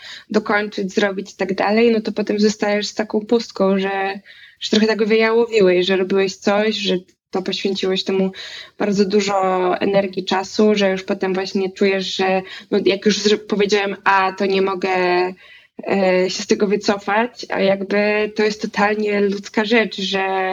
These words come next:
przecież ty nie wiesz, jak będzie. Jakby robisz pierwszy raz te rzeczy i, i że fajnie jest zawsze jakby dawać z siebie tyle,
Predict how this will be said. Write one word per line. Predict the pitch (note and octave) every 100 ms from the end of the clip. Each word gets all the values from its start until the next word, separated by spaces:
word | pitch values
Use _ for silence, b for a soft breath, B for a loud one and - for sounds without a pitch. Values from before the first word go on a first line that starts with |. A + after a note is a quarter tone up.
| F#3+ F#3+ _ _ _ _
przecież | - - A3+
ty | D4
nie | C#4 C#4+ D#4+
wiesz, | G#3+ F#3+
jak | F#3+ F#3+ _ -
będzie. | F#3 F3+ E3 E3 E3 _ _ _ _ - _
Jakby | G#3 G3 A3+
robisz | A#3+ B3+
pierwszy | - C4 B3+ A#3+
raz | A3 G#3+ -
te | F#3+
rzeczy | F3 E3+ - E3+ E3+ B B B _
i, | F3+ F#3+ F#3+ G3 G3 G3+
i |
że | F#3+ G3+
fajnie | A#3+ A#3+ A#3+
jest | G#3 G3+ G3
zawsze | G#3+ G#3+ - G3+
jakby | G3 F#3+ G3 F#3+ F#3+ - B B B B B B B B B -
dawać | A3+ C4 C#4+ -
z | -
siebie | A3 G#3+
tyle, | - A#3+ A#3